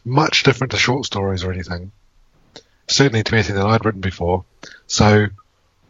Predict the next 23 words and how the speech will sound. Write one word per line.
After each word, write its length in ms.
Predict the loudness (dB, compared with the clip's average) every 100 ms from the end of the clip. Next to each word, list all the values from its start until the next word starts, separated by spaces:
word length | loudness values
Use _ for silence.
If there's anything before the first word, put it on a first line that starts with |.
| _
um, 340 | 2 4 4 2
over, 640 | 2 4 4 4 2 0 _ _ _ -10
I 80 | -8
don't 120 | -4
know 120 | -4
how 200 | -2 -2
long 140 | -2
it 80 | -2
was, 400 | -2 -2 -4 -10 _ -10
probably 160 | -6 -4
a 20 |
few 160 | -4
months, 300 | -2 -4 -6 -2
I 120 | 2
wrote 420 | 4 4 4 0 -10 _ _ 0
my 100 | 0
first 320 | 4 2 4
novel, 480 | 2 0 -4 -8 -10 _ _ _ _ _ _ _
um, 640 | 2 2 2 -2 -6 -14 -16 _ _ _ _ _ _ -2
which 640 | 0 0 0 2 4 2 -4 _ _ -20 -20 _ _ _ _ _ _ _ _ 0
I, 180 | 2 4 4
I, 260 | 4 2 -2 -20 -20 -6
I 520 | 2 4 6 4 0